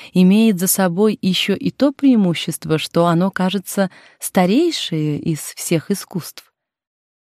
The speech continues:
Он отвечал своим спокойным голосом: «Боже мой, сударыня, ещё библейские пастухи играли на флейте. Следовательно, старейшее из искусств должно быть музыка,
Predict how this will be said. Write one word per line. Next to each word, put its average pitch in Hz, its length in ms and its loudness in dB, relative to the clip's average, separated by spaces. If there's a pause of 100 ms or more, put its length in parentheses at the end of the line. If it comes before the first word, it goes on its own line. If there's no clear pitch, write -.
(120)
Он 285 180 6
отвечал 214 500 -2
своим 170 320 0
спокойным 180 680 0
голосом: 143 600 -2 (840)
«Боже 196 320 2
мой, 143 160 2
сударыня, 143 680 0 (440)
ещё 175 320 2
библейские 208 720 0
пастухи 196 640 -4
играли 143 380 2
на 139 120 2
флейте. 139 600 -4 (280)
Следовательно, 147 840 -2 (160)
старейшее 196 920 0
из 165 240 -2
искусств 190 560 -6
должно 151 420 0
быть 156 260 -6
музыка, 156 720 -2